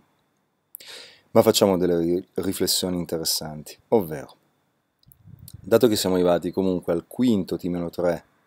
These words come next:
con quarto e quinto T meno tre ribassisti, abbiamo chiuso un T meno uno lungo, perché sappiamo che un settimanale può arrivare al massimo undici giorni.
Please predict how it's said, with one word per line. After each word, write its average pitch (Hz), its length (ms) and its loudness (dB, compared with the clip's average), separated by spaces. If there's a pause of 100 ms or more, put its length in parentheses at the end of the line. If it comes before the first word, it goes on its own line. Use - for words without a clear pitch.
(460)
con 85 540 2 (580)
quarto 120 340 2
e 98 60 4
quinto 104 320 -2
T - 120 -4
meno 92 260 -4
tre 92 380 -2
ribassisti, 87 920 -6 (920)
abbiamo 110 300 4
chiuso 98 280 0
un 98 100 -2
T - 120 -14
meno 107 220 2
uno 95 420 -2
lungo, 87 580 -2 (1000)
perché - 220 -8
sappiamo 104 400 0
che 92 100 -8
un 87 60 -4
settimanale 98 560 -2
può 92 140 0
arrivare 85 280 -2
al 90 60 -2
massimo 90 400 -6
undici 87 320 -6
giorni. 82 500 -8